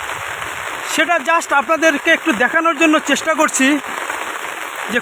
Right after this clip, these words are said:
কোন আবহাওয়ার মধ্যে আমরা একটি ইভেন্ট কভার করার জন্য ছুটে এসেছি। দর্শক, আপনারা দেখতে পাচ্ছেন যে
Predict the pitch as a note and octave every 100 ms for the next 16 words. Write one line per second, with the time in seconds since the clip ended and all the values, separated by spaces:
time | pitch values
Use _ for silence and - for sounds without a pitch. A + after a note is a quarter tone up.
0 | - E4 E4 C#4+ C#4+ D#4 D#4 C#4+ G#3+ C#4+
1 | C#4+ A#3+ C4 D#4+ - - - - - -
2 | - - - - - - - A#3 C#4 C4+
3 | D#4 D#4+ C#4 D4+ E4 D#4+ D#4+ C#4+ C#4+ C4+
4 | C#4 C4+ D#4 - - - - - - -
5 | - - - - - C#4+ D#4 C4 A#3+ -
6 | D#3 - - - - - - - - -
7 | - - - - - - - - - -
8 | - - - - - - - - - -
9 | E4+ C#4+ D#4+ - - - - - - -
10 | - - - - - - - - - -
11 | - - A3 D4 D4+ B3+ C4 E4+ E4 -
12 | D#4+ D4 E4 - - - - - - -
13 | - - - - - - - - -